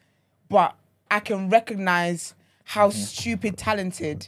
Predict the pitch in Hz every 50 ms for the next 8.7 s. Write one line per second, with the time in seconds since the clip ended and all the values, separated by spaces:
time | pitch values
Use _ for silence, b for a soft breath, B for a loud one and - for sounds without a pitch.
0 | - - - 185 190 - - - 180 190 - - 208 214 208 202 196 - - -
1 | 180 185 190 170 - - - - - 208 180 - - 208 202 - - - 208 202
2 | 190 - - - 190 180 175 175 170 - - 104 110 113 120 127 - _ - -
3 | - - - - - 233 226 202 175 - - 226 240 277 294 - - - 202 185
4 | 175 170 175 175 b b b b b _ - - 220 202 - - 226 247 269 254
5 | 233 214 202 202 214 226 214 - - - 196 208 208 220 220 - - 202 185 165
6 | - 208 208 220 247 - - 180 165 165 165 170 170 113 113 113 - 190 - -
7 | 202 190 185 190 202 180 190 226 - - 175 - 208 208 226 - - - - 185
8 | 180 175 - 180 170 - - 208 220 180 - - -